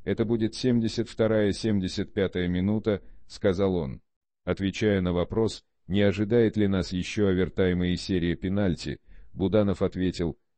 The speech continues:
«Это только Бог может знать». При этом два месяца назад в интервью Forbes Буданов заявил, что война находится на семидесятой минуте.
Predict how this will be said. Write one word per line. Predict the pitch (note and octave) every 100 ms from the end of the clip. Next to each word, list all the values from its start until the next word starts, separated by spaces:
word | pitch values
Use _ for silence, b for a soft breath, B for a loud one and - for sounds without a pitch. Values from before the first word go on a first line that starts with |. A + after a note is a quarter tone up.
| -
«Это | F2+ G#2
только | A#2 G#2 G#2+
Бог | F2 G#2+ -
может | G2 F2+ F2+ D2
знать». | F2+ D2+ - - _ - b b b
При | G2+ A#2
этом | A2+ G#2+
два | G2 G#2+
месяца | G2+ F2+ F2 - F2
назад | F2 F2 C3+ - _ _ -
в | G2+
интервью | B2 B2 A#2+ A#2+ A2+
Forbes | - A2+ F2+ F2+
Буданов | A2+ G#2+ F#2 E2
заявил, | E2+ F2+ F#2 C3 B2+ _ - - -
что | - A2+
война | G#2+ G#2 G2+ G2
находится | G2 - G#2 F2 - F#2
на | F2+
семидесятой | G#2 F#2+ F2 F2 G2+ F#2 F#2
минуте. | F#2 G2 E2+ C#2 -